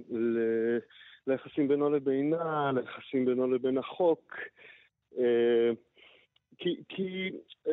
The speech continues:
היותו של ויסוצקי זמר מחאה, זאת עובדה ידועה. אבל זאת גם עובדה שמנתקת אותו קצת מהשיח, כי כאילו מה לנו ולזמר מחאה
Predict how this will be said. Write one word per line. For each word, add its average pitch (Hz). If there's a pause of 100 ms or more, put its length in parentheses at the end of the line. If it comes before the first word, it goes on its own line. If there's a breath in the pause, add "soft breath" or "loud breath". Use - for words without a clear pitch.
(140)
היותו 160
של 190
ויסוצקי 151
זמר 131
מחאה, 139
זאת 147
עובדה 120
ידועה. 113 (680 loud breath)
אבל 131
זאת 139
גם 147
עובדה 139
שמנתקת 180
אותו 208
קצת 202
מהשיח, 123
כי -
כאילו 156
מה 160
לנו 180
ולזמר 135
מחאה 143